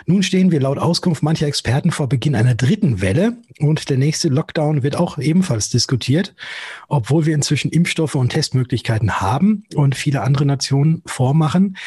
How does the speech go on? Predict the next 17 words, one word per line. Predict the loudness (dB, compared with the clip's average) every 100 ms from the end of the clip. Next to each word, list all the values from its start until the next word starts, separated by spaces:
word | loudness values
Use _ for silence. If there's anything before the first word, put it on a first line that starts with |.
| -16 -4
dass | 0 2
es | 2
auch | -2 0
ohne | 2 2 0 -4 _ _
hammerharten | -4 -2 0 -2 0 0
Lockdown | 0 0 2 2
geht. | 0 -4 -8 _ -20 -20 -20 -6
Daher | -2 -2
die |
Frage, | -2 -2 0 -2 -4 _ _ -20 _
vertragen | -6 -4 -2 -2 0 2
wir | 2
noch | 0
einen | 0 2 2
weiteren | 0 -2 0 -2 0
harten | -4 -2 0
Lockdown? | -2 -2 0 0 0 -4